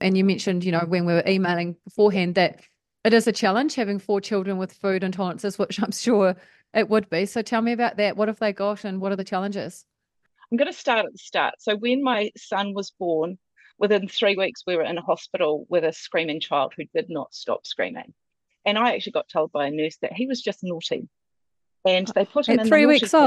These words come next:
Speaker 1: old?
Speaker 2: and let him cry. At three weeks old.
Speaker 1: Oh, my goodness. Yeah. <laughs>
Speaker 2: Um,
Speaker 1: <gasps>
Speaker 2: and this carried on for two years. At one stage, he was waking up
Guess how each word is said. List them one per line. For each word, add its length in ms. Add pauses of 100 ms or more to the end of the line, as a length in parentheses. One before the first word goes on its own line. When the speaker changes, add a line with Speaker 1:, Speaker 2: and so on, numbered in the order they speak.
(140)
Speaker 1:
old? 100
Speaker 2:
and 180
let 100 (120)
him 120 (160)
cry. 200 (240)
At 120
three 240
weeks 280
old. 200 (160)
Speaker 1:
Oh, 100
my 280
goodness. 340 (240)
Yeah. 160 (560)
<laughs> 200
Speaker 2:
Um, 400 (120)
Speaker 1:
<gasps> 120
Speaker 2:
and 340 (920)
this 380
carried 280
on 420 (140)
for 480
two 200
years. 320
At 100
one 200
stage, 320
he 100
was 160
waking 320
up 200